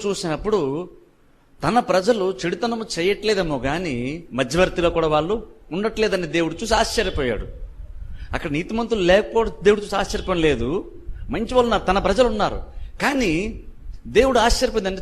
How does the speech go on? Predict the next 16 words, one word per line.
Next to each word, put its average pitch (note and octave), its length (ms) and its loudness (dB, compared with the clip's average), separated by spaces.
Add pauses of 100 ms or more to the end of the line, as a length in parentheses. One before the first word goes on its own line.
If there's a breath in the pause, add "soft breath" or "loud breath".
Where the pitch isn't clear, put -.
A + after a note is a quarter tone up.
చెడుతనం A#3+ 460 -2
చూసి G#3+ 120 -2
దేవుడు G3+ 140 2
ఆశ్చర్యపోలేదు. D#3+ 920 0 (360 loud breath)
ఆ G3 120 0 (120)
చెడుతనమును B3 420 4
గురించి G3+ 380 -2
దేవుని G3+ 280 2
సన్నిధానంలో G#3 380 -2
ప్రార్థన G3+ 460 0
చేసేటువంటి G#3+ 840 -4
మధ్యవర్తులు A3 640 2
లేకపోవడం G3 440 -2
చూసి F3+ 140 -8
దేవుడు F3 500 0 (320)
ఆశ్చర్యపోయాడు. C#3+ 840 -2